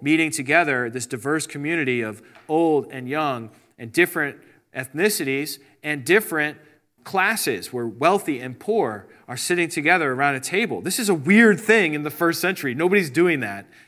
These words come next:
except for the Christians in Antioch. In fact, it's in Antioch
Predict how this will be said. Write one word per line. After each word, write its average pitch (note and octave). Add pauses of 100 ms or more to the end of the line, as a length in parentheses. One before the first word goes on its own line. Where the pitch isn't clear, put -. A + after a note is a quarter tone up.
(140)
except F3
for D#3
the C#3
Christians D3+
in C3+
Antioch. C#3+ (220)
In D3+
fact, D#3+
it's C#3+
in D3+
Antioch D#3+